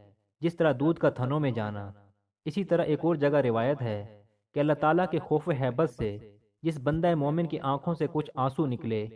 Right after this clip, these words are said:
अगरचे वो मिकदार में बहुत कम, मसलन मक्खी के सर के बराबर हों, फिर वो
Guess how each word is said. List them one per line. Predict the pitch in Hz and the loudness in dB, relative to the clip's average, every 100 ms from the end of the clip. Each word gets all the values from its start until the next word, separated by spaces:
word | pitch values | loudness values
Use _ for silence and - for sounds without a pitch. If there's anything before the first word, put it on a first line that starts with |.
| - _ _ - | -16 _ _ -14
अगरचे | 131 165 165 190 | 0 0 2 2
वो | 160 | 2
मिकदार | 135 135 147 | 0 4 4
में | 151 143 | 4 2
बहुत | 131 139 135 | 0 0 0
कम, | 120 113 117 113 110 _ 147 | -2 -2 -6 -12 -20 _ -6
मसलन | 151 165 | -2 0
मक्खी | 147 160 175 202 | 0 -4 -4 -2
के | 160 | 0
सर | 151 151 | 0 0
के | 151 | 0
बराबर | 117 120 123 131 | 2 2 2 0
हों, | 113 110 110 - - _ _ - | 0 -4 -6 -12 -20 _ _ -2
फिर | 180 | 2
वो | 185 | 2